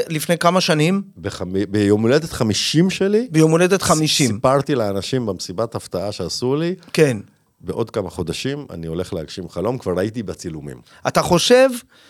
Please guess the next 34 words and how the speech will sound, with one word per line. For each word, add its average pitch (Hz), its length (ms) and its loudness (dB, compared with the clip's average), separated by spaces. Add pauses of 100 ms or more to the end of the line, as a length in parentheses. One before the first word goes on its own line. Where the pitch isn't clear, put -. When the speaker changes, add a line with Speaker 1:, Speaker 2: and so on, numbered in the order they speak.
(540)
Speaker 1:
שזה 156 480 4
לא 175 220 8
סתם 240 280 2
קרה 220 220 2
דווקא 226 320 2
בגיל 214 320 4
הזה? 214 220 6
כי 190 140 -2
גם 160 280 4 (120)
מה 202 160 6
שאני, 240 560 6
מי 233 140 6
Speaker 2:
כן. 262 60 4
Speaker 1:
שאני 220 340 6
היום, 202 360 6
דני, 262 380 6 (160)
Speaker 2:
כן. 170 140 -2
Speaker 1:
המעל 170 360 6
חמישים 214 500 4
הזה, 302 260 6 (140)
Speaker 2:
כן. 80 200 -2
Speaker 1:
עשה - 220 4
לי 254 120 6
משהו 262 240 6
מופלא. 233 420 6 (340)
Speaker 2:
ברור. 180 120 0
Speaker 1:
תקשיב, 208 400 4 (180)
אני 170 200 4
מרגיש, 185 680 4 (600)
אה, 165 160 6 (100)
אה, 151 220 2 (340)
א', 240 180 6
שאני 156 260 2
משתבח 151 800 4